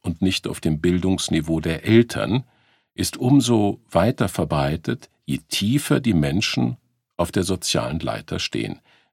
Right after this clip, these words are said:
Bildungsferne Menschen schreiben sich also selbst die Schuld an ihrer Lage zu. Ihnen mangle es, so die Eigenaussage, an entsprechendem Talent.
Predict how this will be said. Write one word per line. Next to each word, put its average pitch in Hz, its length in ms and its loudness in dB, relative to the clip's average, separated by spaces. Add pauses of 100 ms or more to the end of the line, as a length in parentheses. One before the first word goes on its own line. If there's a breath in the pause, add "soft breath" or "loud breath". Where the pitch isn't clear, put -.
(140)
Bildungsferne 95 1000 4
Menschen 156 560 0 (300 soft breath)
schreiben 98 440 2
sich 113 220 0
also 107 200 2
selbst 82 760 0
die - 80 -2
Schuld - 640 2
an 87 140 0
ihrer 87 260 -2
Lage 58 360 -4
zu. - 340 -6 (160)
Ihnen 101 420 0 (340 soft breath)
mangle 123 460 6
es, - 400 -2 (440)
so - 140 -4
die - 140 -6
Eigenaussage, 95 880 0 (760 soft breath)
an 71 400 -2
entsprechendem - 720 -4
Talent. 82 500 -4